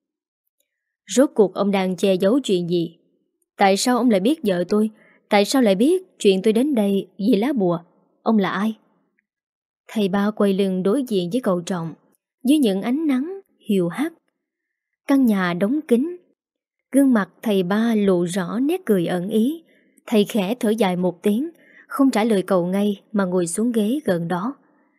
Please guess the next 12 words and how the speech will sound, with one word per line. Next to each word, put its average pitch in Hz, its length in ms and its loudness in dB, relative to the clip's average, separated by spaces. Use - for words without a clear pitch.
Sau 247 200 -2
khi 247 140 0
đã 190 80 0
yên 226 340 0
vị, 175 340 -2
thầy 175 360 -4
mới 180 140 -4
đáp: 226 200 -2
"Bởi 196 220 2
tôi 202 140 4
sớm 214 300 -2
biết. 240 240 0